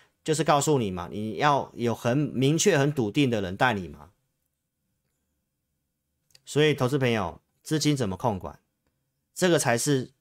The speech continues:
股票操作的重点啊，不是什么线的问题。产业没有问题，趋势没有问题，那就是怎么买的问题。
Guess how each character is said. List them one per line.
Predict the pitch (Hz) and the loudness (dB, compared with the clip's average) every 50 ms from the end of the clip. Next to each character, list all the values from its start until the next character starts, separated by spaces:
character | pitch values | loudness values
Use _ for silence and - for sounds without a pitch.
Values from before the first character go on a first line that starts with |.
| _ _ _ | _ _ _
股 | - 113 113 | -6 -4 -2
票 | 107 139 139 135 | 2 2 2 2
操 | - 143 127 131 | 2 2 2 2
作 | - 135 120 | 2 0 0
的 | 107 104 | 0 -2
重 | - 131 107 92 87 | -2 -2 -4 -4 -6
点 | 82 73 64 69 | -10 -14 -14 -16
啊， | 67 - - _ _ _ _ _ _ | -18 -20 -20 _ _ _ _ _ _
不 | 117 127 | -6 -4
是 | 131 151 151 | -2 -2 -2
什 | - 117 92 | -2 -4 -4
么 | 92 92 | -4 -2
线 | - - - 123 107 98 | -2 0 2 0 0 -2
的 | 85 85 | -4 -6
问 | 104 110 92 76 | -6 -6 -8 -8
题。 | - - - - _ _ _ _ _ _ _ _ _ _ _ _ _ _ _ | -12 -18 -20 -20 _ _ _ _ _ _ _ _ _ _ _ _ _ _ _
产 | - - 131 131 156 | -4 0 0 2 4
业 | 190 190 165 | 4 4 4
没 | 160 165 | 4 4
有 | 151 143 | 4 4
问 | 151 165 160 139 | 4 4 2 2
题， | - 120 117 | 0 -2 -4
趋 | 113 - 147 151 | -2 0 0 0
势 | 147 - 151 139 | 0 0 0 0
没 | 131 131 | 2 2
有 | 120 | 0
问 | 113 120 120 117 104 | 0 0 -2 -4 -4
题， | - 95 | -6 -6
那 | 110 123 | -4 -2
就 | 139 147 | -2 -2
是 | 139 | -2
怎 | - - 107 | -2 -4 -6
么 | 92 95 98 | -6 -6 -6
买 | 104 98 85 82 | -6 -6 -8 -8
的 | 78 78 98 | -10 -8 -6
问 | 110 104 95 | -6 -6 -6
题。 | - - 80 - - | -8 -12 -18 -20 -20